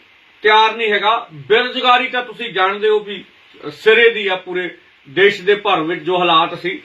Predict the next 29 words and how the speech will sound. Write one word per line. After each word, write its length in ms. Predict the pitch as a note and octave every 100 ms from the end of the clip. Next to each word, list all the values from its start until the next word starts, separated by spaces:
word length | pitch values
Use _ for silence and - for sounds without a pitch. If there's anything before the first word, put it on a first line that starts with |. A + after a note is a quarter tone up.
| - _ E3
ਦੇਖ 200 | G#3 G3+
ਰਹੇ 160 | F#3+
ਹੈਗੇ। 340 | F#3 D#3+ D3 - - _
ਤੇ 120 | B3
ਇਹਨਾਂ 260 | A#3+ B3+ C#4
ਮੰਗਾਂ 440 | B3 A3+ A3+ A#3+
ਨੂੰ 100 | B3
ਲੈ 140 | A3+ G3+
ਕੇ 140 | G3+
ਜਿਹੜਾ 220 | G#3+ A3 F#3 F#3+
ਅੱਜ 240 | D#3+ F3+ F#3 G3+ - _ _ _ _ _ _ _ - -
ਜਿਹੜੇ 300 | C3+ G3 A3
ਅਰਥੀ 340 | G#3+ - B3+
ਫੂਕ 280 | B3 G#3 G#3+
ਮੁਜ਼ਾਹਰੇ, 600 | G3+ G3 F#3 F#3 F#3 F3+ - _ _ C3
ਜਿੱਥੇ 180 | D3 F#3
ਤੱਕ 160 | A#3+
ਮੇਰੇ 200 | G#3 G3+
ਕੋਲ 180 | - A#3
ਖਬਰਾਂ 280 | G3 G3+ G#3+
ਆਈਆਂ, 260 | G#3+ G#3+
ਲਗਭਗ 340 | G#3 G3 F#3+ A#3
ਕਿਸਾਨ 500 | G#3+ G#3 G#3 G#3+ A3+
ਮਜ਼ਦੂਰ 360 | A3 G#3 A3
ਸੰਘਰਸ਼ 400 | A3 G3+ G3 - -
ਕਮੇਟੀ 560 | G3 G3 F#3+ G3 F#3+ - - _ _ _
ਉਨਾਹਠ 460 | G3 G3 A3 C4+ C4+ -
ਥਾਵਾਂ 340 | G3+ G3+ G3+
ਤੇ 260 | G3 F3